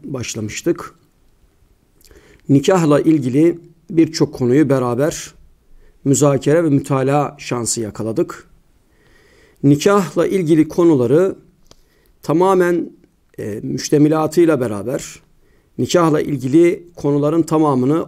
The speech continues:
okumamış olsak da talebe ve müderrislerden gelen yoğun bir istek üzerine mülteka eserine nasip olursa ibadet bahsinden,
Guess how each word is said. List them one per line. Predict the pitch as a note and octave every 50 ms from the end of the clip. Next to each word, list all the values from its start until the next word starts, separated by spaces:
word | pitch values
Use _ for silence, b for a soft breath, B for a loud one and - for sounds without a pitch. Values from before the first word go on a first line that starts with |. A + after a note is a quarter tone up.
| - -
okumamış | - - - F3 E3 D#3 C#3 B2 A#2 -
olsak | - - B2 A#2 - - F3+ F3 - -
da | - D3+ E3 G#3 - - _ _ _ _ _ _ b b b b b b b b _ _ _ _ _ _ _ _ _ _ _ _ _ _ _ _
talebe | - - D3+ D3 E3+ D#3 F#3 F#3+ G3 G3 G3+ - - - - - -
ve | - B2+ D3+ D#3 D3 C3+ - -
müderrislerden | - C#3+ D3 C3 D3+ D3 C3+ C3 - - D#3 D3+ D3 C3 E3+ F3 F3 E3
gelen | C#3 C3 B2+ B2+ C#3+ D#3 - - - _ _ _ _ _ _ _ -
yoğun | - D3 C3+ D3 D3+ D#3 E3+ F3+ F3+ F3 D#3+ D3+ - - - _ _ _ _ _ _ _ - -
bir | C#3+ D3+ D3+ B2+ - - - - -
istek | - - - - - F3+ F3 F3+ -
üzerine | C#3 A2 B2 A2+ F#2+ G#2+ A#2 C#3 E3+ - A3+ - _ _ _ _ _ b b b b b b b b b b b
mülteka | C#3+ D#3+ D3 - F3+ D#3 - G3 G3 F#3
eserine | - - D3+ - - C3 A2+ A#2 A#2+ C3 D#3 F3 F#3 F3 - - -
nasip | - C#3 C#3+ D3 C#3+ - F#3+ D#3+ C#3
olursa | C#3 D3 D#3 C3+ - - C#3+ D3 E3+ F#3+ G3 F3+ - _ _ _ _ _ _ _
ibadet | - E3 D3 D#3+ D#3+ D#3+ D3+ F3+ E3+ - - -
bahsinden, | A#2+ G#2+ - - A2+ A2 A2 G#2+ G#2 -